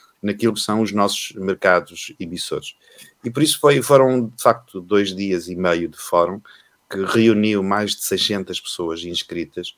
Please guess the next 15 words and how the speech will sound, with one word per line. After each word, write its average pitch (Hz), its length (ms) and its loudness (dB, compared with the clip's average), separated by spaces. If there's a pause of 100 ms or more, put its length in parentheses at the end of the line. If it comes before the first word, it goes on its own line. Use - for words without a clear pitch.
(340)
que - 160 -2
reuniu 110 600 2 (140)
todas 123 360 6
as 107 80 -2
associações 98 520 -4
do 90 80 -8
setor 85 320 -4
em 80 60 -6
Portugal, 73 480 -6
todas. 80 420 -4 (400)
Não 101 160 0
houve 101 220 6
uma 98 140 2
única 117 420 2
associação 87 580 -4